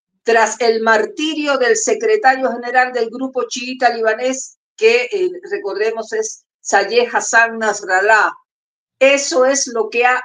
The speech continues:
destapado esta ira, esta, esta represalia, porque es de temer entre los árabes, ¿eh?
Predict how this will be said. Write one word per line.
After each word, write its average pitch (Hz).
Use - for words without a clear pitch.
destapado 220
esta 233
ira, 262
esta, 226
esta 220
represalia, 247
porque 175
es 220
de 240
temer 214
entre 190
los 175
árabes, 180
¿eh? 254